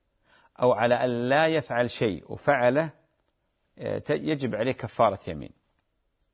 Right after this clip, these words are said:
كفارة يمين. فكفارة إطعام عشرة مساكين من أوسط ما تطعمون أهليكم أو كسوتهم أو تحرير رقبة، فمن لم يجد فصيام ثلاثة أيام. فأنت تقول حلفت على شيء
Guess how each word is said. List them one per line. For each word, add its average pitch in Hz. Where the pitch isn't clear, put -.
كفارة 107
يمين. 80
فكفارة 120
إطعام 113
عشرة 117
مساكين 98
من 110
أوسط 127
ما 110
تطعمون 107
أهليكم 95
أو 131
كسوتهم 117
أو 139
تحرير 156
رقبة، 117
فمن 180
لم 180
يجد 190
فصيام 147
ثلاثة 117
أيام. 85
فأنت 135
تقول 120
حلفت 135
على 123
شيء -